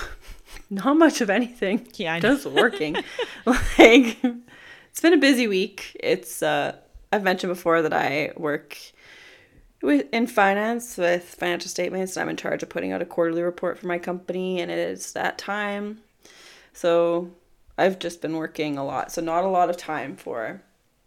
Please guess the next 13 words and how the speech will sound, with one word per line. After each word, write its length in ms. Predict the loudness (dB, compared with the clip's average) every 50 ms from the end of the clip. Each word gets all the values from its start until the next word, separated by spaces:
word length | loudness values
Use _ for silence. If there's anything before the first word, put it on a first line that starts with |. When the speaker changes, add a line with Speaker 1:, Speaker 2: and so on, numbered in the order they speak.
| _ _ _ _ _ -20 _ _ -6
Speaker 1:
reading 500 | -4 -2 0 0 0 -2 -4 -6 -6 -8 -6
or 720 | -4 -2 0 2 2 2 2 2 2 2 0 -2 -4 -6 -10 -16 _ _ _ _ -12
watching 480 | -6 -2 -2 -2 -2 -4 -6 -6 -6 -4
T 140 | -4 -6 -6
V 200 | -6 -4 -6 -4
or 300 | -2 0 0 2 2 0
doing 400 | 0 0 -2 0 0 -2 -2 -2
anything 460 | -2 -2 -2 -2 -2 -2 -2 -2 0
other 260 | 0 0 2 0 0
than 320 | 0 -2 -4 -4 -6 -8 -12 -14 -18 -18 -18 -18 -20 -20 -20 -20 -20 -20 -20 _ 6
going 300 | 10 10 10 10 10 8
to 160 | 6 2 0
work 580 | 2 4 6 6 6 4 0 -6 -12 -14 -16